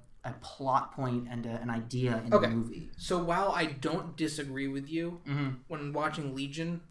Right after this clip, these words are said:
Speaker 2: it was the type of thing where I wanted to look away, but I couldn't. And, like, I, like, I,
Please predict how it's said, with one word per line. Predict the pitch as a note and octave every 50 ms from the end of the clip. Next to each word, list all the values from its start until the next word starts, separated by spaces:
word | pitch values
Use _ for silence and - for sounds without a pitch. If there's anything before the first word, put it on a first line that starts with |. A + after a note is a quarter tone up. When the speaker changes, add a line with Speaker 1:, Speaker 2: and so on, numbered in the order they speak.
| - - - - -
Speaker 2:
it | - D#3+
was | D#3+ D#3
the | D3+
type | D3+ E3+ D#3 D3+ E3+
of | D#3+ -
thing | F3 D#3 C#3+
where | C3+ C3 B2+
I | B2+
wanted | B2 B2 C3+ C#3 D3 D3 C#3+
to | D3+ D3+
look | D3 C3+ - D3+
away, | C#3+ C#3+ C#3+ C#3
but | C#3 C3+ B2
I | A#2+ - -
couldn't. | - - - D3 C#3+ C#3+ C#3+ C#3 - - - _ - - -
And, | D3 C#3+ D3
like, | C#3+ C3+ C3 B2+ B2+ -
I, | D#3+ D3 C#3+ D3
like, | C#3+ D3 D3+
I, | D#3+ D#3+ D#3 D#3